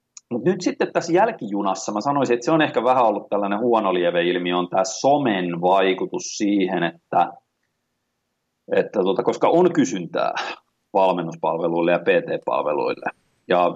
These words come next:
y-, jos ei mitään muuta, niin ylipäänsä jollekin, niinku, että teinit hakee jotain treeniohjelmia ja tollasia, niin se tuntuu olevan nykyisin, Suomessa ei niin radikaalisti,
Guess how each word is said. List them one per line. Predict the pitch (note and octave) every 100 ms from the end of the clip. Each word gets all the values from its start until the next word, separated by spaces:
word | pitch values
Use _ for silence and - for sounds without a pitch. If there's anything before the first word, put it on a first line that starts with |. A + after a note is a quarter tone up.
| -
y-, | A2+ - G#2+ A#2+
jos | C3+ C3
ei | D3
mitään | D3 C3+
muuta, | C3+ A#2+
niin | A#2
ylipäänsä | C3 A2 F#2+ F#2
jollekin, | G2+ F#2+ -
niinku, | F2+ -
että | F2 - E2+ - _ _ _ _ _ _
teinit | G#2 G2+ G2
hakee | F2+ - F2+
jotain | F2+ F2+
treeniohjelmia | E2+ A2+ F#2+ E2 E2 E2+ D#2+ D#2+ E2
ja |
tollasia, | E2+ F#2+ F2 E2 E2 D#2 _ _ _ _ _ _ _ _ -
niin | F#2 G2 G2 - _ _ _ _ _ -
se | - -
tuntuu | - B3 C4+ A3 E3+ C3+
olevan | E3 G3 D#3+ C3
nykyisin, | C#3+ F3 F3 C#3+ C3+ C3 _
Suomessa | - G3+ B3+ C4+ - D#3
ei | E3+ E3+
niin | F3+ A#3+ C#4 A#3
radikaalisti, | E3+ E3 D#3 - C#3 B2 B2 - - B2+ B2+